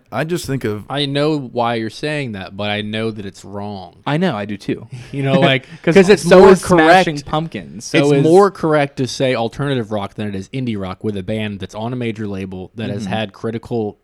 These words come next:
Speaker 2: acclaim
Speaker 3: Mm-hmm.
Speaker 2: in that, you know, like, they're not independent anymore. They're
Speaker 1: Yeah,
Speaker 2: winning
Speaker 1: but where,
Speaker 2: Grammys.
Speaker 1: but that's where they're, yeah, but that's why they're winning them.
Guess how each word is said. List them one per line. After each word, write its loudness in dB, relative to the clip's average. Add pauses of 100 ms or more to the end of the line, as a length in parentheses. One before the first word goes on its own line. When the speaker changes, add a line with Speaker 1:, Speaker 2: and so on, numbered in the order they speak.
Speaker 2:
acclaim -8
Speaker 3:
Mm-hmm. -8 (120)
Speaker 2:
in -6
that, -6
you -2
know, -2
like, -4
they're -2
not -6
independent -6
anymore. -14
They're -2
Speaker 1:
Yeah, 4
Speaker 2:
winning 2
Speaker 1:
but -2
where, 6
Speaker 2:
Grammys. 0
Speaker 1:
but 0
that's -2
where 0
they're, -4 (260)
yeah, -6
but -12
that's -8
why -6
they're -14
winning -6
them. -20